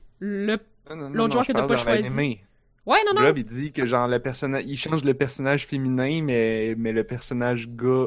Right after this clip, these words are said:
Speaker 2: le héros masculin, lui,
Speaker 1: Ah.
Speaker 2: il reste, mais le personnage féminin, le sidekick,
Speaker 1: C'est
Speaker 2: il,
Speaker 1: dans ma
Speaker 2: il
Speaker 1: tête comme le
Speaker 2: cycle.
Speaker 1: sidekick, c'est celui qui prend le troisième Pokémon qui reste, genre.
Speaker 2: Non, ça, c'est le rival.
Speaker 1: Non, le rival, il prend celui qui est meilleur contre toi,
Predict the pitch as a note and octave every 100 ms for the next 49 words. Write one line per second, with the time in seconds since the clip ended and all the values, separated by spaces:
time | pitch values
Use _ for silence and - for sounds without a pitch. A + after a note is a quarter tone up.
0 | - A#2+ - C3+ C3+ B2+ C#3 C#3 B2+ A#2+
1 | - C3 C#3 G#3+ A3+ A2 B2+ D3+ - A2
2 | - A#2+ A#2+ B2 B2+ B2 A#2+ B2 A#2+ B2
3 | A#2 - A#2+ A#2 - C3 - - _ _
4 | _ A3 A#3+ B3+ C4+ D#4+ - B3+ A#3+ A3+
5 | G#3+ G#3+ C4+ A3 G#3 A3 - - A3 G3+
6 | F#3+ G3 G3+ F#3+ F#3 F#3+ F3+ F#3 - B3
7 | - - - - - - _ - F#2+ -
8 | A2+ G2 E2+ F2 B2 A#2 G2 - - -
9 | - _ A3+ D4 G4+ C4+ A#3 C#4 C4+ D#4
10 | - A#3+ C4 C4 A#3 C#4+ C4 A3+ G#3+ A3
11 | A#3+ - G3+ G3 G3+ C4